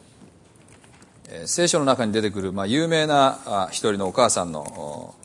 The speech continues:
お、お話を、お、紹介して、えー、いきたいと思うんですけれども、えー、マタイによる福音書の、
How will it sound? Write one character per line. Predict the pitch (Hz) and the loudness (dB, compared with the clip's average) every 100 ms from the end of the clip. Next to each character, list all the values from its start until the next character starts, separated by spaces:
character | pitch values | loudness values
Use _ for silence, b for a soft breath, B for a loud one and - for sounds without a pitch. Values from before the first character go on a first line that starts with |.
| - | -14
お、 | |
お | |
話 | 90 78 76 110 | -10 -6 -4 0
を、 | 110 101 - | 0 0 -4
お、 | 85 78 | -12 -10
紹 | 76 85 | -6 -6
介 | 71 73 | -6 -8
し | 71 - | -10 -8
て、 | 80 - - - | -8 -10 -16 -20
え | - 82 82 85 85 85 | -18 -16 -16 -16 -14 -16
ー、 | - - | -18 -14
い | |
き | |
た | - | -10
い | 71 | -10
と | 73 | -12
思 | 67 | -14
う | |
ん | |
で | 67 | -12
す | - | -12
け | 82 | -10
れ | 76 | -14
ど | 90 | -6
も、 | 123 127 - - B B B B B - | -4 -4 -10 -20 B B B B B -14
え | - 87 | -8 -8
ー、 | 85 | -2
マ | 120 185 | 0 4
タ | 190 | 4
イ | |
に | 127 | 4
よ | 107 | 0
る | 104 | -2
福 | - 104 | -4 -6
音 | 98 | -6
書 | - | -6
の、 | 101 110 | -2 0